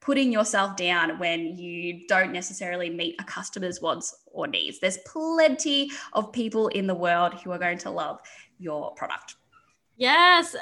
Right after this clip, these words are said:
Speaker 2: I think that these are all such relatable sort of challenges as well. Like, I'm sure most other people on, in their own entrepreneurial journeys have gone through similar things. I know for me, the boundaries and self-care is, like, the biggest
Speaker 1: Oh,
Speaker 2: area that
Speaker 1: yeah.
Speaker 2: I've had to learn to work through.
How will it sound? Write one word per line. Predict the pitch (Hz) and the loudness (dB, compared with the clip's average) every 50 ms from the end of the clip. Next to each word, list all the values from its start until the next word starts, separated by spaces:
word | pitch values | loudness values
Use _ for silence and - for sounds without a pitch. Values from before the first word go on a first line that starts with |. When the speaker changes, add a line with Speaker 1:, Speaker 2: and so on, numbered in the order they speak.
| - | 2
Speaker 2:
I | - 254 294 | 4 4 4
think | 330 - 403 403 392 | 4 2 -2 -2 0
that | - 427 349 - _ | -2 -2 -4 0 _
these | 247 247 247 247 214 | 2 2 2 2 0
are | 247 214 | 0 0
all | 151 185 202 202 | 0 -2 -4 -4
such | - - 208 190 190 - - - _ | -4 -4 -4 -4 -4 -6 -12 -12 _
relatable | - 202 202 190 185 180 175 180 185 175 190 180 175 175 - _ _ _ _ _ | -4 -2 -2 0 0 0 0 -2 -4 -4 -4 -6 -6 -6 -10 _ _ _ _ _
sort | - - 214 202 | -4 -4 -2 -2
of | 196 190 | -2 -4
challenges | - 208 185 175 185 185 180 185 180 165 175 170 - | 0 2 2 2 2 0 -2 -2 -4 -4 -4 -6 -8
as | - 180 170 | -10 -10 -6
well. | - 185 175 175 | 0 0 0 2
Like, | 170 170 175 - | 2 -2 -2 -2
I'm | 202 196 | -4 -6
sure | 202 - 214 202 190 196 - - _ _ | -4 -2 -2 -2 -4 -6 -8 -18 _ _
most | 208 208 214 208 - 220 | 0 0 0 2 2 0
other | 202 190 - | 0 0 -2
people | - 202 190 - 202 185 | -4 -6 -6 -6 -6 -6
on, | 185 180 180 - - | -6 -6 -8 -10 -6
in | - 196 202 185 | -4 -4 -2 2
their | 185 180 175 175 | 2 2 2 2
own | 175 175 | 0 0
entrepreneurial | 180 180 202 - - 214 - 202 185 180 175 175 175 175 170 | -2 -4 -6 -8 -12 -8 -6 -2 0 0 0 0 0 -2 -4
journeys | - - 226 247 254 233 208 202 208 - | 0 2 4 4 6 4 2 2 0 -2
have | 214 180 - | -6 -4 -4
gone | - 190 185 190 202 | -4 -4 -4 -4 -6
through | - - 196 190 | -4 -4 -4 -4
similar | - - 202 190 180 175 175 175 | -4 -6 -8 -6 -6 -6 -6 -4
things. | - 220 208 196 196 - - | -2 -2 -2 -2 -4 -4 -4
I | 190 | -2
know | 185 196 202 | 0 0 -4
for | 202 - 190 | -4 -8 -6
me, | 185 196 190 185 190 - - - _ _ _ _ _ | -4 -2 -4 -4 -6 -8 -18 -20 _ _ _ _ _
the | 220 214 202 196 190 185 185 | 2 4 4 4 2 0 2
boundaries | 208 196 196 196 196 196 208 202 208 - | 4 4 4 4 4 0 -2 -2 -2 -2
and | 202 196 202 | -6 -6 -4
self-care | - 196 190 190 - - - - 175 175 185 208 240 | -2 -4 -4 -4 -6 -14 -4 0 2 4 6 6 6
is, | 233 202 196 - | 6 4 4 0
like, | 180 180 175 - | -2 -2 -2 -4
the | - 190 | -6 -6
biggest | 180 - 196 175 196 190 - 202 | -2 -2 -2 -2 -2 -4 -4 -4
Speaker 1:
Oh, | - | 0
Speaker 2:
area | - 180 180 175 180 180 175 | 0 2 2 2 2 0 0
that | 180 170 - - | -2 -4 -2 0
Speaker 1:
yeah. | 165 | 2
Speaker 2:
I've | 165 175 185 208 | 4 4 2 2
had | 226 226 214 | 0 -4 -2
to | - 254 | -2 -2
learn | 233 233 233 226 220 220 | -2 0 0 0 0 -2
to | - 233 | -2 -2
work | 214 214 220 220 - | 0 0 0 -2 -2
through. | - 247 262 294 | -2 0 0 0